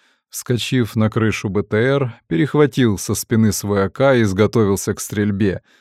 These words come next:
предварительно приказав стрелкам сделать то же самое. Алиас хоть и являлся мастером ближнего боя, но и всегда сдавал стрелковые нормативы, так что, как обращаться с оружием дальнего боя,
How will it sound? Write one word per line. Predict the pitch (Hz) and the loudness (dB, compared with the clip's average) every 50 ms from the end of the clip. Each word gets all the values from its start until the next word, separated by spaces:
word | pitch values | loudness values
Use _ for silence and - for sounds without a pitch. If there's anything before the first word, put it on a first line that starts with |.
| _ _ | _ _
предварительно | - 107 107 95 104 107 110 120 107 - 110 104 104 104 | -6 -4 -2 0 2 4 4 2 2 2 2 2 2 2
приказав | 95 98 98 - 107 95 107 110 101 - | 0 -2 -2 0 0 0 0 0 -2 -2
стрелкам | - - 104 101 98 95 - - 135 135 131 127 113 85 78 90 | -4 -2 -2 -2 -2 -2 -2 0 0 2 2 2 0 0 -2 -6
сделать | 95 95 87 107 101 92 90 92 - _ | -8 -6 -2 0 0 0 0 -4 -6 _
то | - 117 | -8 -6
же | 92 95 95 | -4 -4 -4
самое. | - - - 104 95 90 87 95 98 95 90 139 _ _ _ _ _ _ _ _ _ _ _ _ | -6 -4 -4 -4 -4 -4 -4 -6 -8 -10 -14 -16 _ _ _ _ _ _ _ _ _ _ _ _
Алиас | - 156 160 151 143 143 139 135 123 110 - - | -6 -4 -2 0 2 2 2 2 2 0 -4 -4
хоть | - 135 131 - | -4 -4 -2 0
и | 131 | 2
являлся | 131 131 139 151 185 208 220 156 107 - - 120 110 | 4 4 4 4 2 2 2 0 0 0 0 2 2
мастером | 117 123 113 98 - - 117 104 104 101 101 | 4 4 2 0 -2 -2 -2 -2 0 0 0
ближнего | 104 107 107 92 90 101 101 101 101 104 | 0 0 0 0 0 0 0 0 0 0
боя, | 101 98 107 101 95 90 87 92 110 113 110 _ _ | 0 0 0 0 0 0 -2 -4 -8 -12 -16 _ _
но | 135 139 156 175 185 175 | -10 -8 -6 -4 -4 -2
и | 165 156 | -4 -4
всегда | 135 - - 147 139 123 120 135 151 147 | -4 -2 -2 0 0 2 2 2 2 2
сдавал | 120 113 120 123 120 123 127 123 110 | 2 2 4 4 6 6 4 4 2
стрелковые | - - - 113 117 110 107 - 123 117 107 104 107 104 | 0 -2 -2 -2 -2 0 0 0 0 2 2 2 2 2
нормативы, | 104 107 107 107 110 113 110 - - 117 107 95 87 - - 120 120 - _ _ | 2 2 2 2 2 2 0 0 0 0 0 0 -2 -4 -8 -12 -16 -18 _ _
так | - 113 117 107 | -2 -2 -2 -2
что, | - - - - 131 127 123 117 107 107 | -4 -6 -4 -2 0 2 2 2 0 0
как | - 127 123 113 - - | 0 0 0 0 0 -2
обращаться | 101 92 107 107 95 - - 113 107 101 - - - 104 | -2 0 0 0 0 -2 0 0 0 0 -2 -4 -6 -6
с | - - | -4 -2
оружием | 117 113 113 113 101 90 101 98 98 95 | 0 0 2 2 0 0 0 0 2 2
дальнего | 101 98 98 98 98 95 95 95 95 | 2 2 0 0 -2 -2 -2 -4 -4
боя, | 92 107 123 131 135 131 131 120 | -2 0 2 2 2 2 2 0